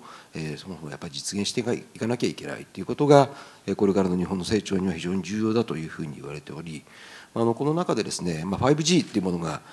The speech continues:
今後出てきますので、このファイブジーっていうのを基幹においてですね、この、えー、ソサエティ五点ゼロの動きを加速していきたいという意味で、ケーディーディーアイアクセラレート五点ゼロということを策定してですね、えー、進めようというふうに考えております。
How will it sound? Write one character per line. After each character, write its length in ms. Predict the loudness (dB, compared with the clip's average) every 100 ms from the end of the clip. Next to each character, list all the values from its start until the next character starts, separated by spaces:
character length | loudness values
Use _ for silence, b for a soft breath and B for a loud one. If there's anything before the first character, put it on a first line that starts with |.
| B -4
今 140 | -2
後 80 | 0
出 80 | 0
て 120 | -2
き 80 | -4
ま 100 | -6
す 140 | -10
の 80 | 0
で、 220 | 2 2
こ 100 | 0
の 60 | -2
フ 80 | 0
ァ 80 |
イ 20 | -2
ブ 100 | -4
ジ 120 | -6
ー 40 |
っ 40 | -4
て 100 | -6
い 40 |
う 40 |
の 60 | -6
を 20 |
基 100 | -6
幹 140 | -4 -2
に 100 | -4
お 120 | -4
い 20 |
て 120 | -4
で 60 | -4
す 140 | -4
ね、 220 | -8 -10 B B B -2
こ 100 | 4
の、 220 | 6 4 0
え 20 | -4
ー、 20 |
ソ 120 | -4
サ 160 | 0 2
エ 80 | 2
テ 120 | 0
ィ 80 | -4
五 200 | -4 -4
点 260 | -6 -8 -2
ゼ 140 | 0
ロ 120 | 4
の 220 | 6 6 4
動 220 | -4 -4
き 100 | -4
を 60 |
加 100 | -2
速 180 | -2 -2
し 60 | 2
て 80 | 4
い 40 |
き 40 |
た 140 | 6 6
い 80 | 4
と 100 | -2
い 60 |
う 40 | -4
意 20 |
味 100 | -2
で、 240 | -4 -4 B B B -8
ケ 140 | -2 -2
ー 40 |
デ 60 | -2
ィ 100 | -8
ー 20 |
デ 60 | -6 -6
ィ 20 |
ー 40 |
ア 40 | -6
イ 20 |
ア 20 |
ク 80 | -8
セ 100 | -6
ラ 80 | -4
レ 80 | -6
ー 40 |
ト 100 | -8
五 180 | -6 -6 -6
点 120 | -8
ゼ 100 | -4 -2
ロ 80 | -4
と 140 | -8 -14
い 40 | -14
う 100 | -12
こ 160 | -2
と 100 | 0
を 80 | 0
策 220 | -2 -12
定 100 | -14
し 60 | -12
て 80 | -10
で 80 |
す 100 | -10
ね、 140 | -10 -12 B B -10
え 40 |
ー、 40 | -6
進 220 | -6 -8
め 80 | -10
よ 80 | -6
う 60 |
と 120 | -2
い 80 | -2
う 20 |
ふ 80 | -4
う 40 | -10
に 100 | -14
考 100 | -14 -14 -14
え 40 |
て 120 | -12
お 40 | -10
り 60 |
ま 100 | -8 -8
す。 200 | -8